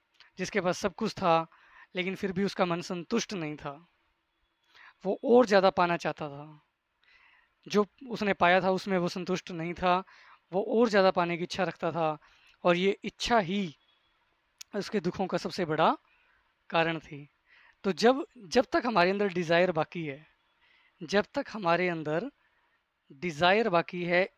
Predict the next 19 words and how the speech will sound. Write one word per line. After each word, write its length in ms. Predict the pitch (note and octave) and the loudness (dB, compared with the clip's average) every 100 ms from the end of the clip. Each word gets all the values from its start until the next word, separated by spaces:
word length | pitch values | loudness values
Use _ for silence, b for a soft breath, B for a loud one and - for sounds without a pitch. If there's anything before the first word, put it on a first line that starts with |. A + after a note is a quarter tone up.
| - | -4
कोई 180 | G#3 | -2
भी 160 | A3 A#3+ A3+ | -2 -4 -8
इच्छा 340 | - - B3+ | -8 -4 0
बाकी 340 | G3+ E3 F3 | 0 -2 -4
है, 360 | D#3 C#3 D3+ _ _ _ _ _ _ _ _ _ b b | -6 -6 -10 _ _ _ _ _ _ _ _ _ b b
जब 140 | - G#3 | -2 -2
तक 120 | B3 | -2
हम 120 | A#3 | -2
कुछ 220 | A3+ A#3 - - | -4 -6 -6 -2
और 340 | A#3+ C4+ E4 | 2 6 4
पा 160 | - G3+ | 6 4
लेना 300 | G3+ G3+ G3 | 4 2 0
चाहते 340 | F3 D#3 - | -2 -6 -8
हैं, 400 | E3 D#3 C3+ C3+ _ _ _ _ _ _ _ _ _ | -8 -8 -10 -12 _ _ _ _ _ _ _ _ _
तब 120 | - G#3+ | -2 -2
तक 180 | B3+ A3 | -2 -4
हम 280 | G3 G3+ C#4 _ _ | -4 -4 -8 _ _
भिखारी 480 | E3+ - F3+ F3+ G#3+ | -8 -2 0 0 -2
हैं। 320 | D3 C#3+ D3 | -6 -12 -16